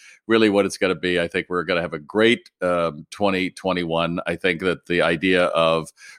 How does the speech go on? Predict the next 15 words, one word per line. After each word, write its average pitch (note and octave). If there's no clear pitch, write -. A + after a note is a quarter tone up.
reinventing, G#2
I E2+
think F2
getting G2+
your F#2
smaller G#2
retailers G2
to F#2+
come F#2
in F#2+
and F2+
to F2+
meet A#2+
with A2
success G#2+